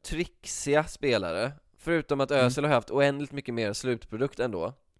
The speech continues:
Speaker 1: Men i sina värsta
Speaker 2: Ja, Özil
Speaker 1: stunder
Speaker 2: har väl en grundtalang som är ganska högre än Chippens <laughs> ändå.
Speaker 1: Ja, det får stå för
Speaker 2: Eh.
Speaker 1: dig.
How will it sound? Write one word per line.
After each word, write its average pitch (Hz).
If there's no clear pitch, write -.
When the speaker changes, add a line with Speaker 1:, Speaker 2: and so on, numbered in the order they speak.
Speaker 1:
Men 143
i 165
sina 175
värsta 160
Speaker 2:
Ja, 143
Özil 131
Speaker 1:
stunder 147
Speaker 2:
har 135
väl 131
en 135
grundtalang 131
som 117
är 104
ganska 117
högre 110
än 120
Chippens -
<laughs> -
ändå. 110
Speaker 1:
Ja, -
det 143
får 180
stå 147
för 113
Speaker 2:
Eh. 110
Speaker 1:
dig. 110